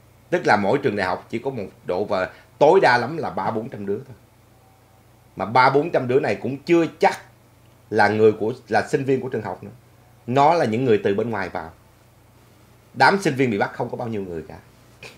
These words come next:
Nhưng mà cái cách tường trình của đám truyền thông đó thì cho ta, chúng ta cảm giác rằng đám sinh viên biểu tình rất đông. Nhưng thật sự quý vị,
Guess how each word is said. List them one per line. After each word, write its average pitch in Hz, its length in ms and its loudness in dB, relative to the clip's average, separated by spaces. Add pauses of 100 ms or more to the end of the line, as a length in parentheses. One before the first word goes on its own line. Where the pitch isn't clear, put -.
(680)
Nhưng 147 280 4
mà 107 80 2
cái - 160 -12
cách 160 240 -2
tường 131 260 6
trình 101 180 0
của 98 80 -6
đám 117 220 -6
truyền 98 180 -2
thông 110 220 -6
đó 117 60 -12 (400)
thì 95 80 -6
cho 120 180 0
ta, 110 280 -6
chúng 127 100 -8
ta 127 80 -2
cảm 101 240 -6
giác 135 200 -4
rằng 92 200 -10
đám 165 320 -2
sinh 131 160 -4
viên 117 160 -2
biểu 95 140 -4
tình 92 220 -6
rất 160 220 2
đông. 147 340 4 (1400)
Nhưng 143 160 0
thật 131 140 0
sự 110 200 2
quý 143 80 -2
vị, 113 180 0